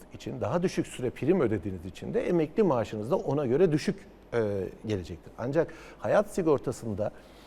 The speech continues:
özellikle bu, e, birikim sigortalarıyla, emeklilik gelir planlarıyla bunu telafi edecek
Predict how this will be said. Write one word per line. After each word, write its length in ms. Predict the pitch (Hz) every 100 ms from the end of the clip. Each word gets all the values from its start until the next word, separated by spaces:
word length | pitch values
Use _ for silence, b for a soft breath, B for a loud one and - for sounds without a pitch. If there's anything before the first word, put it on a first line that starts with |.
| B
özellikle 580 | 123 113 131 143 - 147
bu, 140 | 127 123 B -
e, 40 | 117 117 117 117 107 104
birikim 440 | 123 110 151 123
sigortalarıyla, 920 | - 110 117 107 117 110 123 123 95 95
emeklilik 440 | 113 120 117 127 -
gelir 260 | 117 127
planlarıyla 880 | 127 131 117 117 113 127 135 101 135 - B B B -
bunu 480 | 104 104 165 226 233
telafi 600 | 147 160 160 165 - 226 -
edecek 580 | 143 123 110 233 269